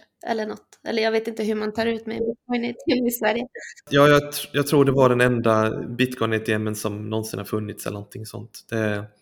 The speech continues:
Speaker 2: jag tror reglerna för penningtvätt och så här är för hårda, och det, och sen så kanske intresset inte är så stort än. Och cash finns ju inte, så det finns ju ingen anledning att ta ut cash heller.
Speaker 1: Nej, jag hade jättesvårt förra gången vi var i Sverige, så kunde jag inte hitta någon bankomat.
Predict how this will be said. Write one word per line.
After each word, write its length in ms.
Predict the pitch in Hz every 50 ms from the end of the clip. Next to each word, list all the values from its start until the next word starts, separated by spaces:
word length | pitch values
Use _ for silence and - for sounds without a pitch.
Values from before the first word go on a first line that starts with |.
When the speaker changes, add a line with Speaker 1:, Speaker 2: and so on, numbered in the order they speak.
| _ _ _ _ _ _ _
Speaker 2:
jag 100 | - -
tror 120 | - 139 127
reglerna 440 | 127 123 113 110 110 107 110 113
för 120 | 113 - 120
penningtvätt 540 | - 127 117 113 110 110 - 113 107 110 -
och 80 | 110
så 100 | - -
här 180 | 120 113 110 107
är 60 | 107
för 120 | 104 -
hårda, 380 | 113 113 110 101 101 101 - 107
och 200 | 104 107 113 107
det, 320 | 107 110 110 107 107 110 107 _ _ _ _ _ _
och 100 | - 117
sen 160 | - 131 117
så 140 | 117 - 123
kanske 240 | - - 120 - 131
intresset 400 | 120 120 131 123 120 - 113 -
inte 200 | 123 110 113 110
är 60 | 104
så 120 | 101 - 117
stort 280 | - - 107 110 -
än. 180 | 120 117 110 113 - _ _ _ _ _ -
Och 140 | - 139 131
cash 120 | - 139 127
finns 380 | - - 147 135 120 117 -
ju 40 | 127
inte, 200 | 127 127 127 113
så 120 | - -
det 60 | 117 120
finns 220 | - 135 127 -
ju 40 | 127
ingen 120 | 123 123
anledning 400 | 123 120 117 110 107 107 113 117
att 280 | 117 113 113 113 110 -
ta 100 | - 120
ut 280 | 117 117 - - -
cash 320 | - - 101 101 - - -
heller. 240 | 107 107 - - - - _ _ _ _ -
Speaker 1:
Nej, 300 | 247 233 233 240 240 240
jag 100 | 240 247
hade 160 | 254 240 269
jättesvårt 560 | 254 262 254 262 - 240 - - 294 277 277
förra 200 | - 247 226 233
gången 240 | 233 233 233 233 233
vi 80 | 226
var 120 | 226 220 220
i 60 | 220
Sverige, 380 | 220 - 262 254 254 233 220 220
så 100 | 220 220
kunde 160 | 226 220 233
jag 40 | 226
inte 100 | 226 214
hitta 220 | 220 226 - 214
någon 160 | 208 208 208
bankomat. 560 | 202 202 202 196 - 214 214 240 247 - -